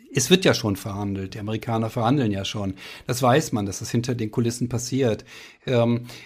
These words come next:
wenn da eine Einigung absehbar ist, äh, wo dieser Krieg zum Stillstand kommen wird, auch dann wird der Markt sich beruhigen. Also wenn beides passiert, der, der Krieg kommt in eine Beruhigungsphase, ähm, und das muss auch nur hinter den Kulissen passieren. Und der Ölpreis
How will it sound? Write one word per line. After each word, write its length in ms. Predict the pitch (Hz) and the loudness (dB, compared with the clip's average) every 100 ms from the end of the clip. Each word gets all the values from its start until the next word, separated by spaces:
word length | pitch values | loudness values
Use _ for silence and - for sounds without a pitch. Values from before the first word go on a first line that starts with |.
| - | -6
wenn 360 | 123 135 135 135 139 | 2 4 4 4 2
da 140 | 131 147 | 6 8
eine 160 | 202 | 8
Einigung 480 | 151 160 180 139 131 | 6 6 6 4 4
absehbar 560 | 135 - 135 101 101 98 | 2 0 0 2 0 0
ist, 340 | 98 - - 120 | -2 -2 -2 0
äh, 240 | 117 117 | 2 2
wo 300 | 123 135 139 | 4 4 2
dieser 580 | 123 131 131 127 120 113 | 0 -2 2 2 2 -2
Krieg 320 | - 123 - | -4 -4 -2
zum 520 | 135 117 110 110 120 | -2 -2 -2 -8 -10
Stillstand 580 | - 156 175 - 104 101 | 0 4 4 4 -2 -2
kommen 280 | 113 110 113 | -2 0 0
wird, 200 | 117 - - - - | 0 -2 -18 -20 -8
auch 140 | 127 | -6
dann 260 | - 123 226 | -2 2 2
wird 140 | 151 | 2
der 80 | 113 | 0
Markt 320 | 101 98 - | -2 -2 -4
sich 220 | 113 123 | -8 -6
beruhigen. 420 | 120 101 101 101 110 | -8 -4 -2 -2 -2
Also 180 | 123 | 0
wenn 200 | 135 135 | 2 2
beides 400 | 123 156 269 208 | 4 6 6 4
passiert, 540 | - 117 - 117 110 120 | 2 -2 0 0 0 0
der, 240 | 113 107 | -6 -6
der 160 | 107 113 | -6 -6
Krieg 440 | - 143 - 127 | -2 -2 -4 -4
kommt 220 | 143 139 | 0 2
in 80 | 139 | 2
eine 60 | 127 | 4
Beruhigungsphase, 920 | 120 135 175 120 - 113 110 117 139 - - - - _ | 6 6 6 4 2 2 2 2 -2 -6 -18 -18 -20 _
ähm, 640 | 131 123 123 123 120 - - | 0 6 8 6 4 -4 -2
und 220 | 127 123 | 2 4
das 220 | 127 - | 2 0
muss 180 | 143 143 | 0 4
auch 80 | 135 | 6
nur 160 | 143 | 8
hinter 180 | 165 151 | 6 4
den 140 | 135 | 2
Kulissen 360 | 131 127 139 147 | 2 2 2 -2
passieren. 340 | 120 - 117 | -2 0 0
Und 300 | 123 185 247 | 8 12 12
der 120 | 202 143 | 12 8
Ölpreis 540 | 143 139 131 123 | 8 6 2 2